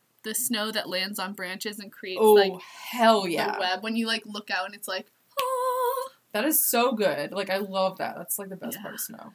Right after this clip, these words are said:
Speaker 1: It really, like, it bran-, it, it, snow on branches and trees, like,
Speaker 2: And, like,
Speaker 1: so
Speaker 2: when it's,
Speaker 1: pretty.
Speaker 2: like, frozen and it's, like, a certain,
Speaker 1: Yeah,
Speaker 2: like, when
Speaker 1: yeah,
Speaker 2: it's
Speaker 1: yeah,
Speaker 2: frozen.
Speaker 1: yeah.
Speaker 2: I have a picture of that that I took.
Speaker 1: When it's, like, an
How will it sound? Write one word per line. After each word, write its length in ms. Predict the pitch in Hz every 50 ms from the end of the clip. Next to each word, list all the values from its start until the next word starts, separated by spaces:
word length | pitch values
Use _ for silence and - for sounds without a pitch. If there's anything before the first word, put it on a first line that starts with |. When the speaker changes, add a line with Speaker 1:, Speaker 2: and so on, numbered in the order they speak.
| _ -
Speaker 1:
It 140 | 233 -
really, 300 | 208 202 190 190 185 185
like, 180 | 202 214 220 -
it 160 | - 220 208
bran-, 160 | - 220 - -
it, 280 | 180 180 214 220 233
it, 220 | 247 247 208 220 -
snow 300 | - - 240 247 277 - -
on 200 | 226 226 226 214
branches 420 | - 185 185 185 - 202 196 202
and 120 | 196 190
trees, 380 | - - - 190 185 180 185 -
like, 140 | - - - -
Speaker 2:
And, 160 | 254 254 269
like, 120 | 285 285
Speaker 1:
so 60 | 220 -
Speaker 2:
when 80 | -
it's, 80 | 220 -
Speaker 1:
pretty. 220 | 277 240 - - -
Speaker 2:
like, 80 | -
frozen 420 | - 214 202 208 214 220 247 247 240
and 80 | 214 220
it's, 140 | 220 - 226
like, 120 | 214 202
a 60 | 208
certain, 320 | - - - 226 220 262 285
Speaker 1:
Yeah, 80 | 294 294 285 285 277
Speaker 2:
like, 80 | 262 226
when 80 | 214 -
Speaker 1:
yeah, 60 | 262
Speaker 2:
it's 80 | 254 254
Speaker 1:
yeah, 120 | 254 233
Speaker 2:
frozen. 260 | 233 - 220 214 226 220
Speaker 1:
yeah. 180 | - - 196
Speaker 2:
I 20 | - -
have 100 | 254 247
a 40 | 226
picture 320 | - 220 190 - - 175
of 40 | 175
that 140 | 170 156 156
that 100 | 165 175
I 20 |
took. 140 | - - 196
Speaker 1:
When 120 | 233 240 247
it's, 100 | 247 -
like, 140 | 269 254
an 100 | 240 226